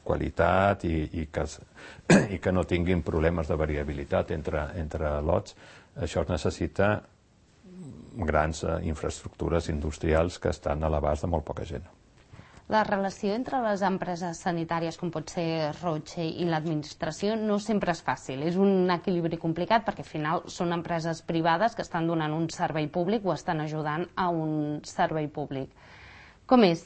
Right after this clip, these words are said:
Speaker 2: aquest equilibri administració-empresa privada en el sector sanitari?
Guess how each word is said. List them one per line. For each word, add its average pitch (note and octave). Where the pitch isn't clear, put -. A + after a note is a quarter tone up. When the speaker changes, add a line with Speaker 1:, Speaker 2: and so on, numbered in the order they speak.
Speaker 2:
aquest F#3+
equilibri E3+
administració-empresa E3+
privada F3
en D#3+
el D#3+
sector E3+
sanitari? D3+